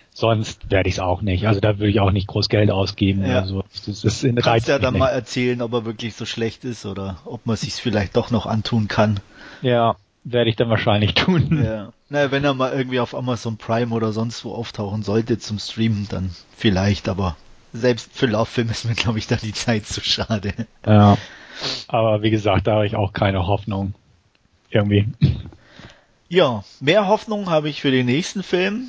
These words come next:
Speaker 2: muss ich sagen. The Monster. Ähm, klassisches Horrorkino kann man eigentlich schon sagen, die, das in der Art ein bisschen selten geworden ist, finde ich.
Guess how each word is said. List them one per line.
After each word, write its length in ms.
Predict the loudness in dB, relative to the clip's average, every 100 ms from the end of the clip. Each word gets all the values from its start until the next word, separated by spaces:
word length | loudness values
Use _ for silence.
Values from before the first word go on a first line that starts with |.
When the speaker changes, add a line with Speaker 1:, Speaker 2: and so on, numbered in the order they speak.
| -6
Speaker 2:
muss 220 | -4 -4
ich 120 | -4
sagen. 420 | 0 2 2 -4 -10 0
The 120 | 0
Monster. 580 | 4 2 2 -4 -2 -2 -6 -18 _ _ -20 _ _ _ _
Ähm, 520 | 2 4 4 2 -4 -8
klassisches 960 | -2 -2 0 -2 0 0 -4 -14 -18 -20 _ _ _ _ _ _ -8
Horrorkino 720 | -2 4 2 2 -6 -6 -2
kann 200 | -2 0
man 180 | -2
eigentlich 260 | -2 -4 -6
schon 220 | -4 -2
sagen, 440 | 2 2 2 -2 -8 -14 -20 -20 _ _ -20 -20 -12
die, 480 | -4 0 0 0 -4 -10 -2
das 240 | -2 0
in 160 | -4 4
der 300 | 6 6 4
Art 440 | 4 4 -2 -20 _ _ -20
ein 80 | -6
bisschen 380 | -6 -2 -2 4
selten 360 | 6 6 2
geworden 460 | -2 2 2 2 -2
ist, 160 | -6
finde 280 | -4 -4 -2
ich. 280 | -4 -6